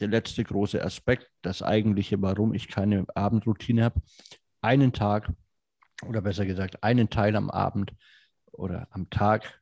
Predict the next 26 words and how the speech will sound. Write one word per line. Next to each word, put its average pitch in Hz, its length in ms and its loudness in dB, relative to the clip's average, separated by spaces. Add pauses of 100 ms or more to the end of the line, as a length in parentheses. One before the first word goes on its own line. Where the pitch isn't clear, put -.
(100)
und - 160 -8
das - 180 -4
ist - 200 -8
bei 92 100 0
mir 87 160 0
der - 160 -6
Abend, 101 420 -4 (140)
so - 320 -10
wird - 160 -8
ein - 60 -6
Schuh - 200 -8
draus, - 480 -6 (880)
hätte - 300 -2
ich - 180 -6
gerne 95 340 -2
unstrukturiert - 880 -4 (220)
und 95 280 -2 (480)
chaotisch. 95 640 -2 (220)
Das - 140 -14
brauche 147 380 2
ich, 160 120 -2
das - 140 -6
braucht 98 420 -2
mein 95 280 -4 (400)
innerer 139 380 4
Wesenskern, 113 920 0